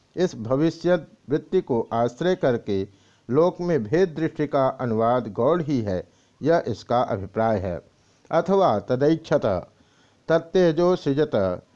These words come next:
इत्यादुत्पत्तेः प्राक एकमेवाद्वितीयम् इत्येकत्वं प्रकृतितं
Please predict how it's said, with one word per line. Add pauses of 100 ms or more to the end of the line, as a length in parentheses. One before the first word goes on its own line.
(200)
इत्यादुत्पत्तेः
प्राक
एकमेवाद्वितीयम् (680)
इत्येकत्वं
प्रकृतितं